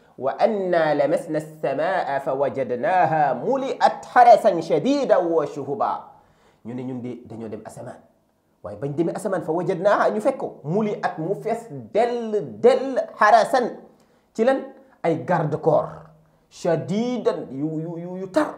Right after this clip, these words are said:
yoo xam ne du ñu sa masla. Waaw, du ñu masla, "شديدا". Soo yegsee ci ñoom rek, ñoom, ñoom, ñoom ñu ngàdd la.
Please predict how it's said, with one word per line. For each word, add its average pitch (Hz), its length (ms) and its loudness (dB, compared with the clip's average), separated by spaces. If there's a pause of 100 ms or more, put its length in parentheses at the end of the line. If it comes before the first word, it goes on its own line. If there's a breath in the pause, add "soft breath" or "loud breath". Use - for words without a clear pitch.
yoo 110 80 -6
xam 151 160 -4
ne 165 80 -2
du 165 140 -4
ñu 208 100 -4
sa - 120 2
masla. 196 520 0 (400 soft breath)
Waaw, - 260 -12
du 139 220 -4
ñu 247 160 0
masla, 247 560 0
"شديدا". 208 500 -2
Soo 170 200 -2
yegsee 226 280 2
ci 226 100 -2
ñoom 208 140 2
rek, 208 140 0
ñoom, 185 240 -2
ñoom, 165 160 0
ñoom 156 120 0
ñu 156 120 2
ngàdd 147 220 -2
la. - 140 -12